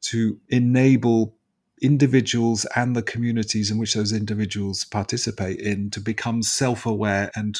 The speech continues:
co-create together opportunities to support people.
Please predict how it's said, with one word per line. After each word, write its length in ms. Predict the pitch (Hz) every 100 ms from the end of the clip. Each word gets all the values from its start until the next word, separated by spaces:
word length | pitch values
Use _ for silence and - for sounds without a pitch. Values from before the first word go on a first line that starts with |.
| -
co-create 720 | - 123 104 - 110 101 104
together 500 | - 104 107 98 95
opportunities 840 | 101 117 - 120 101 - 110 - -
to 160 | - 104
support 460 | - 107 120 117
people. 420 | - 101 - 104